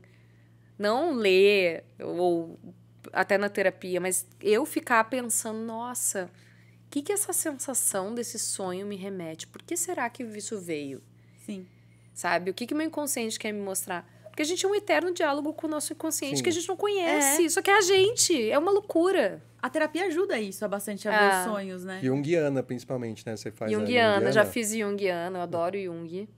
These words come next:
Speaker 1: Mas eu, se eu faço terapia, eu, hoje eu faço comportamental, porque se eu faço junguiana, eu vou <laughs>
Speaker 3: É.
Speaker 1: Gêmeos com Libra e Sagitário,
Speaker 3: É.
Speaker 1: é balão.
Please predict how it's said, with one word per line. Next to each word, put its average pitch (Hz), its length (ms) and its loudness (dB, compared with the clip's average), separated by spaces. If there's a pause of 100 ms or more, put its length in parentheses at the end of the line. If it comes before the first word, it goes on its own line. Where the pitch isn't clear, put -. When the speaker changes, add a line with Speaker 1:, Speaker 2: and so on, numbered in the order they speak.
(420)
Speaker 1:
Mas 208 180 4
eu, 202 140 4
se 220 100 0
eu 220 40 2
faço 214 400 2
terapia, 202 400 -2
eu, 196 140 0
hoje 202 180 0
eu - 20 -4
faço 214 220 -4
comportamental, 220 680 -4
porque - 100 -10
se - 80 -6
eu 202 60 -6
faço 202 260 -2
junguiana, 202 460 -2
eu 233 60 -4
vou 202 160 -10 (420)
<laughs> 143 160 -6 (720)
Speaker 3:
É. - 80 -2
Speaker 1:
Gêmeos 226 600 8
com 294 120 -2
Libra 233 380 4
e - 20 0
Sagitário, 196 720 4
Speaker 3:
É. 160 360 0
Speaker 1:
é 165 40 -12
balão. 214 540 8